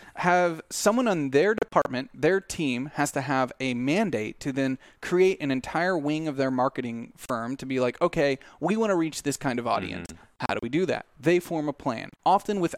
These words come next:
Speaker 1: outside resources.
Speaker 2: Yeah.
Speaker 1: They're often gonna go to some, uh, marketing team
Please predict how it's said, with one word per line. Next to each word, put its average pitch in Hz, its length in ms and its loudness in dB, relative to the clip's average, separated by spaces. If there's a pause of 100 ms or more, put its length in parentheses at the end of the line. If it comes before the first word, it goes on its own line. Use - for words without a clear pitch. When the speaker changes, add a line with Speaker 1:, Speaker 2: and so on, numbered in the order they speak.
Speaker 1:
outside 123 600 0
resources. 110 560 -8
Speaker 2:
Yeah. 87 280 -4
Speaker 1:
They're - 180 -2
often 147 300 2
gonna 139 160 0
go 131 220 2
to 123 200 -6
some, 123 500 -2 (160)
uh, 113 320 -2
marketing 131 420 -2
team 208 460 -2